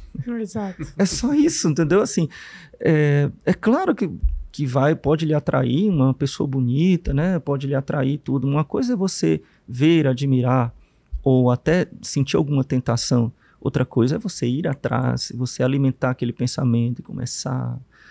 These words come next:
Speaker 2: né, é, a livremente criar fantasias com aquilo. Então, é aí outra coisa. Então, se você, "Não, não,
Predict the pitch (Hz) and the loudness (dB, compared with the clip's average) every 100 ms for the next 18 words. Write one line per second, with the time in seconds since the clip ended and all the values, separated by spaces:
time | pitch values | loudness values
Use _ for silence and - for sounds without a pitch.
0 | - _ - - 127 123 120 117 - - | -20 _ -10 -2 2 2 0 -4 -8 -4
1 | 113 110 107 107 104 104 - _ _ _ | -2 0 0 -2 -4 -6 -10 _ _ _
2 | _ _ _ - 143 151 220 220 180 185 | _ _ _ 0 4 6 6 6 6 6
3 | 196 160 156 160 - - _ - 180 147 | 6 6 6 4 0 -8 _ 0 4 4
4 | 160 - 156 151 - 156 131 127 - 180 | 2 -2 -4 -2 -4 -2 -2 -4 -6 -6
5 | 131 120 117 120 113 110 113 120 - - | -4 -4 -2 -2 -2 -2 -4 -6 -10 -4
6 | 123 120 - _ - 139 - 196 170 156 | -4 -4 -12 _ -6 -4 -4 -2 0 0
7 | - _ - - _ - 160 143 147 | -2 _ -20 -20 _ -4 0 2 2